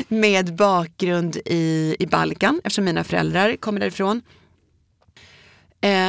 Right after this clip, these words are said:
varför skulle jag kunna känna mig representerad av, eh, random person som kommer därifrån, men som kanske har helt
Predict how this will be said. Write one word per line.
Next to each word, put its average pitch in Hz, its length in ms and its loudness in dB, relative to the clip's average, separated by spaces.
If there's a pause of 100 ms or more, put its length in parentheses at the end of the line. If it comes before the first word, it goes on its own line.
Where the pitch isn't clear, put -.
(120)
varför 214 600 2
skulle 196 500 -2 (260)
jag 233 560 -2 (840)
kunna 220 200 -2
känna 208 220 0
mig 175 100 -2
representerad 165 840 -2
av, 160 560 -2 (800)
eh, 175 280 0
random 170 440 0
person 156 540 0 (420)
som 180 220 -2
kommer 165 240 -2
därifrån, 214 720 0 (300)
men 175 280 2
som 165 180 -2
kanske 170 220 -2
har 160 120 0 (260)
helt 269 460 2